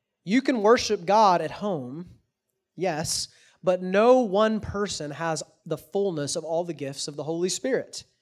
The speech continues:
Christians need other Christians. You cannot be a church unto yourself in your home. Christians who neglect to gather as a church miss out on the fullness of what God has for them,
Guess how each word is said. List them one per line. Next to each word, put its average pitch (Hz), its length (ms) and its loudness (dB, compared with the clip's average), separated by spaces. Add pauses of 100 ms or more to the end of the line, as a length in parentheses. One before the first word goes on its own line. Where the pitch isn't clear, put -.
(540)
Christians 240 520 0
need 226 260 0
other 214 380 2 (180)
Christians. 175 460 -4
You 240 120 -2
cannot 226 460 -2
be 226 160 -4
a 185 120 0
church 196 580 -4
unto 185 240 -6
yourself 220 680 -8 (480)
in 185 140 -6
your 226 140 2
home. 254 280 0 (1200)
Christians 269 500 -2
who 240 140 -4
neglect 196 680 -4
to 170 100 -8
gather 175 560 -2
as 160 200 -6
a 151 60 -8
church 156 500 -8
miss 180 340 -4
out 214 320 0
on 180 140 -4
the 151 80 -6
fullness 180 520 -6
of 143 100 -10
what 165 220 -4
God 165 220 -4
has 185 340 -14
for 123 200 -18
them, 104 240 -20